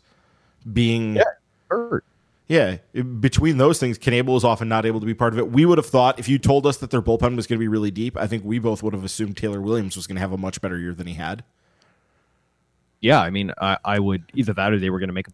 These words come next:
Speaker 2: bunch more trades.
Speaker 1: And then part of it, too, was you had d-, in halves of the season where guys were really good.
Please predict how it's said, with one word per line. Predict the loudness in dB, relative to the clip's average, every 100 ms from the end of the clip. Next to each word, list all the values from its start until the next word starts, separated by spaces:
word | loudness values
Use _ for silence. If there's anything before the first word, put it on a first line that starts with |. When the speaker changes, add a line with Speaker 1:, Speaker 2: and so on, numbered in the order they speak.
| _ -8
Speaker 2:
bunch | -8 -8
more | -14
trades. | -6 -4 -4 -8 -14 _ _ _ _ 0
Speaker 1:
And | 0
then | 0 -6 -4
part | -2 0
of | -2
it, | -6
too, | -2
was | 2 2 -2 -4
you | 0
had | 2 2 0 -6 _ -20 -8
d-, | -6 0
in | 0 2
halves | 0 0 0
of | -4 -6
the |
season | -6 -4 -4 -4 -2
where | -2 -2
guys | 0 0 0 -2
were | -4
really | -2 -4 -4
good. | -4 -6